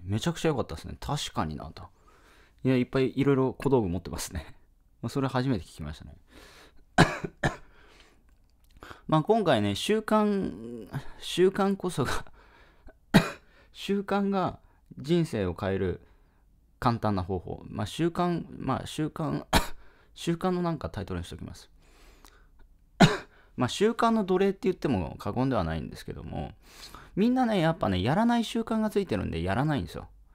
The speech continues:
でも、やる習慣がついてる人ってやれるんですよ。だって当たり前だから。だから、久保さんと僕はちょっと負けず嫌いっていう要素も入ってるんであれなんですけど、別に動画を撮るっていうことは別に普通で習慣化になってるんで、まあ、鼻くそなんですよね。だけど、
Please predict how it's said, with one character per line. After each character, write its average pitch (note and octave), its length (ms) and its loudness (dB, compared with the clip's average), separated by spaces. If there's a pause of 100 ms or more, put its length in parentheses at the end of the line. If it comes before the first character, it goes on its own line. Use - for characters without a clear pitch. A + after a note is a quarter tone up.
(120)
で D#3 80 -2
も、 D#3 80 2
や C3 140 2
る G#3+ 100 2
習 B3 160 -4
慣 A#3 180 -2
が A3+ 100 -4
つ G#3+ 100 0
い G3+ 60 -2
て - 80 -4
る E2+ 80 -6
人 - 120 -10
っ - 40 -10
て - 140 -8
や F2+ 140 -2
れ A2 100 -2
る G#2+ 100 -2
ん F2+ 60 -2
で E2 60 -8
す - 40 -16
よ。 - 120 -18 (220)
だ F2 100 -8
っ E2+ 40 -10
て - 100 -8
当 E2 60 -6
た F#2 100 -6
り F#2 60 -4
前 F2 180 -4
だ D#2+ 60 -6
か - 100 -12
ら。 F#2+ 60 -14
だ - 40 -16
か - 100 -20 (800)
ら、 B2+ 120 0
久 - 160 -6
保 A#3+ 100 4
さ A#3 160 -2
ん A3+ 100 -2
と A3+ 100 -4
僕 A3+ 240 -4
は B2+ 180 2
ち A#2 100 -12
ょ - 20 -10
っ F#2 80 -6
と F#2+ 60 -4
負 A#2+ 80 -6
け F#3 120 -4
ず A3+ 120 -10
嫌 A#3+ 180 -4
い C3+ 40 0
っ - 40 -10
て - 120 -6
い G2+ 60 0
う - 40 0
要 A2 160 2
素 - 100 -4
も D#2 80 -4
入 A#2+ 160 -4
っ - 20 -8
て - 140 -8
る - 100 -4
ん - 40 -8
で - 80 -8
あ D2+ 60 -6
れ F#2 60 -4
な G#2+ 120 -2
ん F#2 80 -4
で - 80 -10
す - 80 -16
け - 80 -10
ど、 F#2 160 -2
別 A2+ 180 -4
に B2+ 80 0
動 F#3 180 -2
画 A#3 120 -4
を G#3+ 80 -4
撮 G3+ 100 -4
る F#3+ 60 -8
っ - 40 -8
て - 120 -4
い - 20 0
う E2 40 -2
こ D#2+ 80 -4
と - 60 -8
は - 60 -6
別 - 180 -8
に E2+ 60 -6
普 - 140 -10
通 B2+ 220 -8
で B2 200 -2
習 - 200 -8
慣 D3 200 -4
化 C#3+ 120 -6
に C#3+ 60 -4
な C#3 80 -4
っ - 40 -12
て - 100 -10
る - 80 -10
ん - 80 -14
で、 - 260 -6 (360)
ま - 80 -6
あ、 - 40 -8
鼻 E3+ 220 -2
く - 80 -18
そ F3 160 -6
な E3 120 -2
ん E2 80 -4
で D#2 60 -10
す - 120 -18
よ D#2 80 -16
ね。 D2 160 -12 (1080)
だ F#3 120 0
け - 80 -2
ど、 D3 260 -2